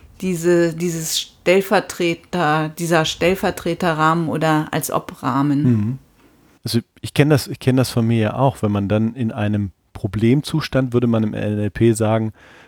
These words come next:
Speaker 2: ähm, ist, also wenn man eben so spürt, „Ach Mensch, ich kann das nicht“, also man spürt's ja nicht, eigentlich denkt man's ja nur, ne? So, und man, man denkt dann, und dann das Spüren kommt dann eben danach, ne? Wenn ich mir die ganze Zeit so Gedanken mache, „Oh, ich kann das nicht, es geht nicht“, dann fühle ich mich eben auch entsprechend, ne?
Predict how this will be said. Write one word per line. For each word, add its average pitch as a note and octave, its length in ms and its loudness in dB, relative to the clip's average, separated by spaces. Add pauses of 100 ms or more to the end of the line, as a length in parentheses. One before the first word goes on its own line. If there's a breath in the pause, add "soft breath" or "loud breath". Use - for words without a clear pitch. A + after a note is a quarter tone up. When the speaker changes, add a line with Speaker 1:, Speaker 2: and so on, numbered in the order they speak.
(140)
Speaker 2:
ähm, A2 300 4
ist, - 380 0
also G2+ 240 -2
wenn G#2 100 0
man G#2 140 0
eben G#2 240 -2
so G2+ 100 -4
spürt, C#3 540 4 (240 loud breath)
„Ach A2+ 300 -2
Mensch, A#2+ 220 -2
ich B2 140 -8
kann G#2 240 0
das A#2+ 220 2
nicht“, A#2 260 2
also - 260 -8
man A2 120 -2
spürt's - 320 0
ja A#2+ 60 4
nicht, F#2+ 200 -4
eigentlich A2+ 320 -4
denkt C3 300 0
man's F#2+ 220 -6
ja E2+ 100 -6
nur, F2 200 -8
ne? D#3+ 200 0 (380 loud breath)
So, A#2 180 2
und B2 180 0
man, B2+ 240 2
man A#2+ 260 0
denkt C3 280 2
dann, D#3 100 4
und B2 160 2
dann B2 100 4
das B2+ 100 2
Spüren E3+ 360 0
kommt C#3+ 220 0
dann C3+ 80 4
eben C3+ 180 2
danach, C#3 460 4
ne? C#3 180 -2
Wenn C3+ 80 0
ich A#2+ 140 -4
mir C3 80 0
die A#2+ 80 0
ganze A#2+ 280 0
Zeit A#2 240 -2
so - 80 -12
Gedanken A2+ 400 -2
mache, B2 240 0
„Oh, D#3 260 4
ich C#3 120 -2
kann D3 220 0
das C#3 160 -2
nicht, C3+ 100 -2
es B2+ 100 -8
geht D3 280 0
nicht“, C3 180 0 (480 loud breath)
dann B2+ 220 0
fühle G3+ 260 4
ich D#3 80 4
mich B2 200 0
eben G#2 220 0
auch F#2 160 -4
entsprechend, - 840 -8
ne? A#2+ 200 -4